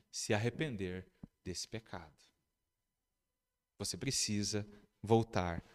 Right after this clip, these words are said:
ao caminho. O padrão estabelecido por Jesus, ele é muito claro, irmãos. Maridos, quando casamos,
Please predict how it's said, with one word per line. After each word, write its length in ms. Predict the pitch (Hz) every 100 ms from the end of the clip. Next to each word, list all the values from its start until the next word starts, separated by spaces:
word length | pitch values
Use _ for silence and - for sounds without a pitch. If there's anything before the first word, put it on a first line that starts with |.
| - -
ao 120 | 101
caminho. 600 | - 175 202 220 95 - - - _ _ _ _ _ _ _ _ _ _
O 80 | 113
padrão 380 | 165 160 208 269
estabelecido 580 | - 254 254 226 277 269
por 160 | 262
Jesus, 280 | 233 233 262
ele 140 | 269
é 20 | 262
muito 400 | 254 294 302 320
claro, 440 | - 254 269 294
irmãos. 680 | 214 147 104 92 - - - _ _ _ _ _ _ _ _ _ _ _ _ _ _ _ _ _ _ _ _ _ _ - - _ _ _ _ _ _ _ _ -
Maridos, 840 | 131 147 185 262 240 131 - - - _ _ _ _ _ _ _ _ _ _ _ _ _ _ _ _ _ _ _
quando 240 | - 170 202
casamos, 880 | 226 202 214 269 277 226 - -